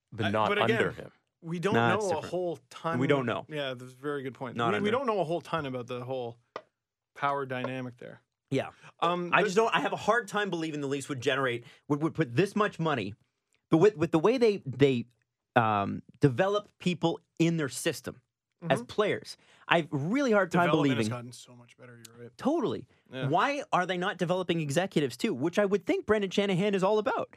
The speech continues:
Speaker 3: So why would you put all this money into Kyle Dubas for him to go to Colorado?
Speaker 2: The, the New Jersey Devils just, uh, grabbed up a, a new, uh, video coach, Rachel Dory.
Speaker 3: Yeah, we mentioned it.
Speaker 2: Of course. And how old is she? I think
Speaker 3: Twenty-one?
Speaker 2: twenty-one.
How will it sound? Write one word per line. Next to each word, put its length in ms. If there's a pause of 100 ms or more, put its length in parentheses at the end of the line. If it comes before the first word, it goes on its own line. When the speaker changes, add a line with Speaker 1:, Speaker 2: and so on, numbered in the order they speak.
(140)
Speaker 3:
So 160
why 260
would 140
you 60
put 160
all 80
this 160
money 280
into 180
Kyle 220
Dubas 300
for 160
him 120
to 60
go 100
to 60
Colorado? 500 (180)
Speaker 2:
The, 60
the 20
New 160
Jersey 320
Devils 560 (360)
just, 540
uh, 460
grabbed 480
up 180
a, 500 (360)
a 400 (360)
new, 440
uh, 220
video 380
coach, 500
Rachel 260
Dory. 480
Speaker 3:
Yeah, 120
we 120
mentioned 320
it. 100 (140)
Speaker 2:
Of 220
course. 360 (240)
And 200
how 140
old 120
is 80
she? 180
I 40
think 180
Speaker 3:
Twenty-one? 260
Speaker 2:
twenty-one. 400